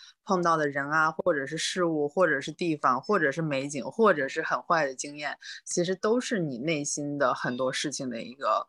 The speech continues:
反应吧。然后这段时间也是去了不少的地方，一路也遇到各种就是这种意外的状况，状况百出吧。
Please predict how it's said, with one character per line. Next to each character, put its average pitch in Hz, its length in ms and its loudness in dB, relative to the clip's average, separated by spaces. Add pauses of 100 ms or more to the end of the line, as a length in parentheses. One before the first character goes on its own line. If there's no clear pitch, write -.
(120)
反 139 260 -4
应 185 240 0
吧。 123 280 -4 (320)
然 156 180 -10
后 175 280 -4
这 175 160 -4
段 175 180 0
时 160 140 -8
间 160 220 -2
也 151 100 0
是 160 340 -2
去 196 220 0
了 165 140 6
不 160 120 -4
少 147 220 2
的 139 100 -4
地 165 160 -2
方， 156 140 -4 (280)
一 165 100 -12
路 175 180 -4
也 151 200 0
遇 170 200 -6
到 160 160 4
各 175 160 0
种 147 320 -4 (100)
就 156 140 -14
是 147 100 -18
这 147 140 -8
种 135 160 -6
意 170 160 -4
外 165 260 6
的 101 380 0
状 165 200 2
况， 151 220 2
状 170 200 0
况 175 160 0
百 - 200 -2
出 - 240 -4
吧。 147 220 2